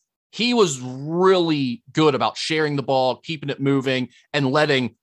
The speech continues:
Jack Nunge dominate this game, especially in the first half, I thought. He came out, he set the tone defensively. He was awesome on defense.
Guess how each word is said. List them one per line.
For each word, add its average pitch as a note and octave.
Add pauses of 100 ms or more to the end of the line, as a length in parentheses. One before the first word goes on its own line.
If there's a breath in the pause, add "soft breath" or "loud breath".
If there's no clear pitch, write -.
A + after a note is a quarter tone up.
(120)
Jack C#3
Nunge C3
dominate B2
this -
game, C#3 (560)
especially E3
in C#3+
the B2+
first B2
half, B2
I G#2+
thought. G2+
He E3+
came F#3
out, D#3+
he C3+
set F3+
the D#3
tone D#3
defensively. C#3+
He C#3
was A#2
awesome D#3+
on C#3
defense. C#3